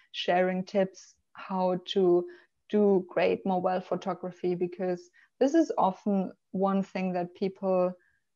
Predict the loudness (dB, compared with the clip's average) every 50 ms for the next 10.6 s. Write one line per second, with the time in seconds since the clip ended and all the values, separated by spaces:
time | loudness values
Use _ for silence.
0 | _ _ _ -2 0 0 0 0 -2 0 0 0 0 -2 -6 -4 -2 0 2 2
1 | 2 0 0 -2 -2 0 2 2 2 2 0 0 -4 -4 -4 0 0 2 2 4
2 | 4 4 2 2 0 -4 -10 -8 -6 -6 -6 -8 -8 -4 -2 -2 -2 -2 -4 -6
3 | -2 0 2 4 4 2 2 0 -2 -2 -2 -2 -2 -2 -2 -2 -2 -2 -2 -2
4 | -4 -4 -2 -2 -2 0 0 -2 -2 -4 -6 -6 -6 -6 -4 -4 -2 0 0 0
5 | 0 0 -2 -6 -10 -10 -12 -10 -10 -6 -4 -2 -2 -2 -4 -6 -8 -8 -10 -10
6 | -8 -6 -6 -6 -6 -6 -6 -6 -6 -4 -2 -2 -4 -4 -8 _ -20 _ _ _
7 | _ -4 -4 -4 2 2 2 2 4 0 -2 0 0 0 0 0 0 -2 0 0
8 | 0 0 0 0 0 -2 -2 -4 -6 -8 -12 -16 -10 _ 0 2 2 0 0 -4
9 | -6 -6 -8 _ _ -6 -6 -4 -4 -6 -8 _ -8 -6 -2 -2 0 0 0 -2
10 | -2 -4 -4 -4 -4 -4 -4 -2 -2 -2 -2 -4